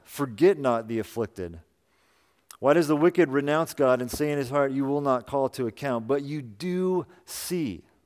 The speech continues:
For you note mischief and vexation, that you may take it into your hands. To you, the helpless commits himself. You've been the helper of the fatherless.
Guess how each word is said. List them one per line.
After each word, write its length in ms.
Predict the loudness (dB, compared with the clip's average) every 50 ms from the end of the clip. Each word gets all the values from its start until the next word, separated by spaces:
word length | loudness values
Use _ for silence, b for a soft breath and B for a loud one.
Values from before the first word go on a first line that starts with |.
| _ _ _ _ _ _ _ _ _ _ _ _ _ _ _ _ _ _ _ _ _ _ _ _ _ _ _ _ _ _ _ _ _ _ _
For 140 | -6 -4 -2
you 120 | -2 -2
note 320 | 0 2 4 4 4 4
mischief 580 | 0 -2 -2 -2 -4 -4 -2 -2 -2 -2 -4 -8 -10
and 160 | -10 -10 -6
vexation, 800 | -2 -2 -2 -2 -2 -4 -4 -4 -4 -4 -8 -12 -14 -16 -16 -20 _ _ _ _ _ _ _ _ _ _ _ _ _ _ -12
that 100 | -8 -6
you 80 | -4
may 140 | -4 -4 -4
take 280 | -2 0 0 0 2 2
it 100 | 0 0
into 220 | 0 -4 -4 -4
your 180 | -4 -4 -4 -4
hands. 360 | -4 -6 -6 -6 -8 -12 -12
To 100 | -12 -12
you, 280 | -10 -6 -2 0 0 0
the 100 | 0 -2
helpless 480 | -2 0 -2 -2 -2 -2 -4 -4 -6
commits 380 | -10 -10 -8 -6 -6 -8 -8 -10
himself. 600 | -10 -10 -10 -10 -10 -10 -10 -12 -16 -20 _ _ _ _ _ _ _ _ _ _ _ _ _ _ _ _ _ _ _ _ _ _ _ _ _ _ _ _ _ _ _ _ _ -20 -18 -10
You've 140 | -10 -6 -4
been 160 | -4 -2 -2
the 100 | -2 -2
helper 360 | 0 0 0 0 0 0 -2
of 160 | -2 -2 -4 -10
the 60 | -12
fatherless. 880 | -10 -6 -4 -2 -2 -2 -2 -4 -6 -6 -8 -8 -10 -16 -20 -20 -20